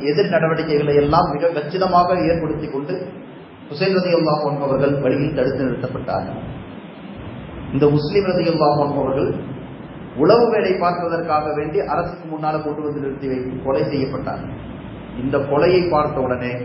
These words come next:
கூப்பாவாசிகள் அத்துணை பேரும், எல்லா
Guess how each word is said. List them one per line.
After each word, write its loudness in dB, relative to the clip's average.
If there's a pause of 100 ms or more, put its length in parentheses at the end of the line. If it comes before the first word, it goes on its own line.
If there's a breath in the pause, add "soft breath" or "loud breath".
(300)
கூப்பாவாசிகள் 2
அத்துணை -2
பேரும், -2 (680)
எல்லா 4